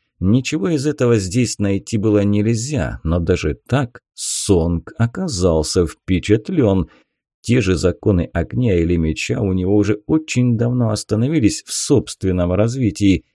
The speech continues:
и парень уже давно потерял надежду продолжить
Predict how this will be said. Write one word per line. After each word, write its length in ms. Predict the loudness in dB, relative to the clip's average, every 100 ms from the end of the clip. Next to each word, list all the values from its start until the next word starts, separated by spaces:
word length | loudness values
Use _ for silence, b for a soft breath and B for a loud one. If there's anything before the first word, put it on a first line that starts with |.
| _
и 140 | 0 0
парень 500 | 0 -2 0 0 0
уже 180 | 0 0
давно 440 | -2 -4 -2 -4
потерял 500 | 0 -2 0 -2 0
надежду 560 | 0 2 0 2 0 0
продолжить 960 | -2 -2 -2 -2 0 2 2 -2 -6